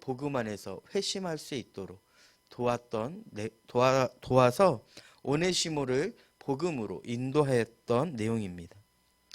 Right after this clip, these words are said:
그렇게 오네시모가 이제 보-, 복음 안에서 사도 바울의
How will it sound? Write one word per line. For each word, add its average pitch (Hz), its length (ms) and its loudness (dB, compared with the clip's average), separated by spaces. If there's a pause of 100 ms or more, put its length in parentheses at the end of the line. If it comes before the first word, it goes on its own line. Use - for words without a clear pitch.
(600)
그렇게 196 460 6
오네시모가 180 920 6
이제 160 200 0
보-, 156 180 -14 (400)
복음 170 360 2
안에서 143 580 4
사도 180 320 -2
바울의 123 580 0